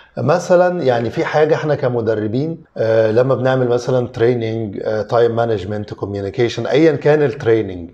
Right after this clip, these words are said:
في عقبة بتقابلني أنا شخصيا إن أنا عايز أفكار لأكتيفيتيز أو أنشطة أعملها داخل التريننج. فتعالوا كده نشوف،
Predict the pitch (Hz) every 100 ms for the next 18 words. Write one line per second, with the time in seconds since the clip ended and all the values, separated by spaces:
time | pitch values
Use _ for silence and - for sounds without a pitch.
0 | - 160 156 160 175 170 135 - 120 156
1 | 170 170 - 123 - 156 170 170 120 123
2 | 147 147 156 - - - 156 156 113 104
3 | - 147 151 160 131 107 107 110 107 147
4 | - 156 156 104 98 131 131 131 123 135
5 | 135 120 - 101 92 82 82 - - -
6 | - - 143 185 180 185 - 170 185